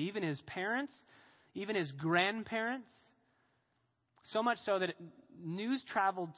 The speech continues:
to Rome, and Caesar Augustus heard of this, and Caesar Augustus said, in a very cool play on words, he said this, "I would rather be Herod's pig than Herod's son." It's a play on words for two reasons. Number one, it's a play on words in the Greek because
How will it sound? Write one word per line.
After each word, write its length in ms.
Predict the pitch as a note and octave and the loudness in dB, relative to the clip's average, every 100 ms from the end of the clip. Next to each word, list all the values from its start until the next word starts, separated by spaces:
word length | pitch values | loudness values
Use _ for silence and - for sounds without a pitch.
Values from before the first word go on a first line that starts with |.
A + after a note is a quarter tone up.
| - | -6
to 320 | F3 D#3+ D3 | -2 -2 -2
Rome, 600 | C#3 C#3+ F3+ C#3 B2 E3 - | -4 -2 2 2 0 -4 -8
and 360 | C#3+ C3+ C3+ C#3 - | -6 -4 -4 -8 -10
Caesar 320 | G#3+ C4 B3 | -6 -4 0
Augustus 600 | E3 C#3 F3 G3 - C#3 - - - | -2 2 0 0 -6 -8 -8 -8 -2
heard 220 | A3+ F#3+ | 0 0
of 160 | A#2+ | -4
this, 360 | A#2+ C#3 - - - - - - _ | -4 -6 -6 -14 -20 -20 -20 -20 _
and 120 | D3 D3 | -6 -4
Caesar 300 | A3+ A#3+ C4 | -4 0 2
Augustus 440 | G#3+ G#3 - G3+ - - | 4 2 2 -10 -4 4
said, 460 | G#3 C#3+ C#3 E3 - | 6 6 0 -4 -6
in 120 | D#3 | -2
a 60 | D3 | -2
very 440 | D3 G#3 B3 B3 - | -2 -2 -2 -4 -6
cool 280 | - G#3+ | -4 -4
play 280 | F3+ - G3+ | -4 -2 0
on 220 | F#3 E3 | 2 0
words, 360 | D#3+ C#3+ C3 B2+ | 0 0 -2 -6
he 100 | E3+ | -10
said 260 | - F3 D3 | -4 -4 -2
this, 180 | C#3+ A#2+ - | -2 -4 -2
"I 140 | E3+ A3 | 2 2
would 160 | A#3+ | 0
rather 340 | F3+ F3+ F#3 F#3 | 4 4 4 0
be 240 | E3 D#3 | -2 -4
Herod's 540 | - F3 F3 E3 C3+ - | -4 -2 0 0 -4 -16
pig 540 | - A3+ D#3 C3+ C#3 C#3 - - - _ D3 | -4 0 2 0 -4 -8 -12 -20 -20 _ -2
than 180 | D#3 | -2
Herod's 520 | D#3 C3+ F3+ E3+ D3+ C3 - | 0 -2 0 0 -2 -8 -6
son." 420 | F3 C#3+ A#2 A#2+ - _ - - - _ | -2 -2 -2 -10 -20 _ -20 -20 -20 _
It's 100 | - | -16
a 40 | - | -2
play 160 | C4 | 2
on 120 | B3+ | 2
words 200 | A3 G#3+ | 2 0
for 80 | - | -2
two 260 | F3 A#3 G#3 | -4 -2 0
reasons. 340 | G3 D3 C#3 | -2 -4 -4
Number 160 | G3+ G3 | 0 2
one, 120 | G3 | 2
it's 100 | F3 | 0
a 60 | E3+ | -2
play 140 | F#3 | 0
on 100 | E3+ | 2
words 200 | F3 E3 | 0 0
in 60 | D#3 | -4
the 80 | |
Greek 280 | C#3+ F3+ E3 | -2 -4 -4
because 260 | D3+ D3 | -4 -6